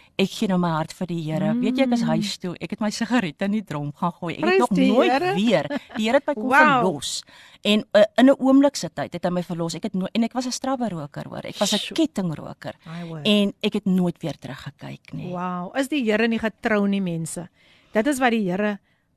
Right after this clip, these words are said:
Speaker 2: kan doen. En, ehm, ek, ek hou van wat jy sê, daai hinkering wat jy gekry het om terug na die huis van die Here te gaan. Want jy self het in 'n Christelike huis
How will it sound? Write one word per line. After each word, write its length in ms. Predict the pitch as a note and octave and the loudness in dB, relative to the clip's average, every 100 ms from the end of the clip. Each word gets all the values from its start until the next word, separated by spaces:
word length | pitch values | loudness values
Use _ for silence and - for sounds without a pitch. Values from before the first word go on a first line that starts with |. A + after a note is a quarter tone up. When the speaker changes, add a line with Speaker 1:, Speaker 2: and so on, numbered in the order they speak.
| _ | _
Speaker 2:
kan 340 | - B3 G3+ C#3 | -2 0 0 2
doen. 340 | G#3 G3+ E3+ - _ _ _ _ _ - | 4 4 2 -8 _ _ _ _ _ -2
En, 200 | A#3+ A3+ | 2 2
ehm, 220 | A3 G#3 _ _ _ _ _ _ _ - | 0 -4 _ _ _ _ _ _ _ -10
ek, 100 | C#4+ | -8
ek 80 | C4 | -4
hou 120 | G#3 A#3 | -2 -2
van 200 | D4 C4+ | -2 -6
wat 120 | B3+ | -4
jy 80 | A#3 | -4
sê, 160 | B3+ | -4
daai 200 | G#3+ F#3+ - | -4 -4 4
hinkering 480 | B3 C4 B3+ A3+ G3+ | 4 4 0 -2 -4
wat 140 | G3 | -6
jy 80 | F#3 | -8
gekry 340 | G3 - G#3 | -10 -6 -4
het 100 | G3+ | -4
om 160 | G#3 F3 - _ _ | -6 -10 -12 _ _
terug 200 | C4 - | -4 -4
na 100 | A3 | -6
die 120 | G3 F#3+ G#3 | -4 -4 -2
huis 220 | G#3 - | -2 -4
van 100 | - G#3+ | -2 -2
die 120 | F3 | -2
Here 220 | E3+ G3 | -2 -4
te 120 | G3 - | -4 -8
gaan. 260 | - F#3 - _ _ - | -10 -10 -12 _ _ -2
Want 160 | E4+ C4+ | 0 2
jy 160 | A#3 | 0
self 360 | E4 - E4 D#4 | 0 -2 -2 -2
het 120 | C#4+ | -2
in 80 | B3+ | -2
'n 40 | A#3+ | -4
Christelike 520 | - A3 - A3+ A#3 F#3 | -6 -10 -6 -6 -4 -4
huis 380 | D#3+ F#3 - | -4 -8 -12